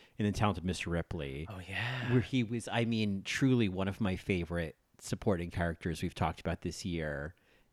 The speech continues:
Speaker 1: is Jack Davenport and, and, and so many of the people in The Talented Mister Ripley. That movie, I think we
Speaker 2: Oh.
Speaker 1: peaked. I think that's the best movie we'll ever talk about.
Speaker 2: <laughs>
Speaker 1: Um,
Speaker 2: It was so good, yeah.
Speaker 1: it was so good. It was so fucking good. Celia Weston was in it. But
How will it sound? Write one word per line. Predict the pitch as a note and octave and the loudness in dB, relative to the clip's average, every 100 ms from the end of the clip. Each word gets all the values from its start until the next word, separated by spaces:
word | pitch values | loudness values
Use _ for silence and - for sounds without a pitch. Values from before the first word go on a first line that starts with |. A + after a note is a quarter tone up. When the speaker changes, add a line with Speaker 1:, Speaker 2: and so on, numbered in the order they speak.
| _ A2 | _ -2
Speaker 1:
is | G2+ | 0
Jack | - F#2 - | 0 -2 0
Davenport | F2+ D2+ D#2+ - F2 - | -2 -2 -4 -2 -4 -2
and, | F2+ F2 - | -2 -2 0
and, | F2 D#2+ D2+ D3+ | 0 0 0 0
and | E3+ | 0
so | - E4+ | 6 6
many | D4 D3 | 8 6
of | |
the | A#2 | 4
people | - G#2+ F#2+ D#2 - | 4 2 2 0 6
in | A#2+ G2 F#2 F#2+ | 6 6 4 2
The | B2+ | 6
Talented | B2 G#2+ F2+ | 8 6 2
Mister | F#2 - | -2 -2
Ripley. | E2+ - E2+ - | -6 -4 -6 8
That | A#3 E4+ | 12 12
movie, | D4+ D#4+ C3 A#2 C3 - - - _ _ _ D#3 | 12 12 12 8 6 2 -18 -20 _ _ _ 10
I | G3+ | 12
think | D#4+ E4+ | 12 12
we | F4+ | 12
Speaker 2:
Oh. | - | 12
Speaker 1:
peaked. | F#4+ G3+ - - - | 12 12 6 -4 10
I | G#3 | 12
think | G4+ | 12
that's | C#4 - | 10 10
the | |
best | B3 B3+ B3+ | 8 8 8
movie | B3+ | 8
we'll | C4 B3+ | 12 12
ever | D4 | 12
talk | D4 D4+ | 12 12
about. | - B3+ D3+ - | 12 12 10 6
Speaker 2:
<laughs> | - G3 | -2 4
Speaker 1:
Um, | - F#3 F3 E3 D3+ | 12 12 12 12 12
Speaker 2:
It | A#3 | 10
was | G#3+ | 8
so | - D3 D3+ | 6 4 8
good, | A#2+ B2+ G2+ | 10 10 10
yeah. | G2+ | 10
Speaker 1:
it | - | 12
was | D#4+ | 10
so | - D4+ D#4 G4+ D#4+ | 12 12 12 12 12
good. | C4 G#4+ B4 G#3 F#3 | 12 12 12 12 12
It | |
was | G#3 - | 6 2
so | - C#4+ D#4 G#4 - | 6 10 12 10 10
fucking | D#4 D4+ F4 | 12 12 12
good. | D#4 F#4+ | 10 8
Celia | - C#4+ E4 C4 | 8 6 10 10
Weston | G#3+ D#4 - F#3 C#3+ | 12 8 8 0 2
was | G#2+ | 2
in | A#2 | 4
it. | A2 - - - - - | 2 0 -8 -14 -16 4
But | - G#3 | 8 8